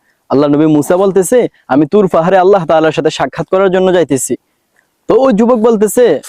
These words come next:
"আল্লাহ নবী মূসা, আমি আপনাকে একটা কথা বলি, আপনি আল্লাহ তাআলাকে একটু আমার কথাটা বইলা দিয়েন।"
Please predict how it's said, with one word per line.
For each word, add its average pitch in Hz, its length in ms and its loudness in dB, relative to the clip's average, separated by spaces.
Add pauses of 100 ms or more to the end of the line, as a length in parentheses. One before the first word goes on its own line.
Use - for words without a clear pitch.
(160)
"আল্লাহ 165 200 0
নবী 185 180 2
মূসা, 185 420 0
আমি 175 140 2
আপনাকে 196 320 0
একটা 208 220 -2
কথা 170 260 0
বলি, 233 280 2 (280)
আপনি 180 220 -2
আল্লাহ 165 320 0
তাআলাকে 175 340 0
একটু 185 180 -2
আমার 165 200 0
কথাটা 156 360 -2
বইলা 196 240 0
দিয়েন।" 127 260 0